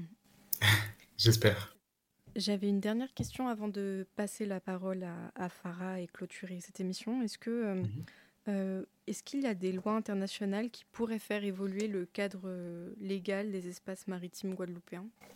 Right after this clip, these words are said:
Speaker 1: Euh, <laughs> ça va être assez dur de vous, vous
Speaker 2: Oui,
Speaker 1: répondre
Speaker 2: c'est une
Speaker 1: là-dessus,
Speaker 2: question un
Speaker 1: parce
Speaker 2: petit
Speaker 1: que
Speaker 2: peu géopolitique.
Speaker 1: Sur, euh,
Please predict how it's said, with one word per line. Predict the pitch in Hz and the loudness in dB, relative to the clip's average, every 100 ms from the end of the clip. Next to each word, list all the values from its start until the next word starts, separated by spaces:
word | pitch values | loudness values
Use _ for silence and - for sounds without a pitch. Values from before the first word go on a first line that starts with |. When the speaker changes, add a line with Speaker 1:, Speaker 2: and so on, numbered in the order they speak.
| - | 8
Speaker 1:
Euh, | 123 113 107 107 107 107 107 110 | 12 12 12 12 12 12 12 12
<laughs> | 123 - - 120 113 - | 12 12 10 8 8 8
ça | - 117 | 12 12
va | |
être | 117 | 12
assez | 120 120 | 12 12
dur | 127 123 | 12 12
de | |
vous, | 113 104 98 107 | 12 12 12 10
vous | 107 | 12
Speaker 2:
Oui, | 110 | 12
Speaker 1:
répondre | 101 | 12
Speaker 2:
c'est | - | 12
une | 190 | 12
Speaker 1:
là-dessus, | 110 | 12
Speaker 2:
question | 190 214 | 12 12
un | |
Speaker 1:
parce | 190 190 | 12 12
Speaker 2:
petit | 208 | 12
Speaker 1:
que | 196 | 12
Speaker 2:
peu | 202 190 185 | 12 12 12
géopolitique. | 180 190 202 180 180 202 202 - - - - - - - | 12 12 12 12 10 6 4 0 -8 -20 -20 -20 -2 10
Speaker 1:
Sur, | - - 120 | 12 12 12
euh, | 113 110 110 107 107 107 | 12 12 12 12 12 12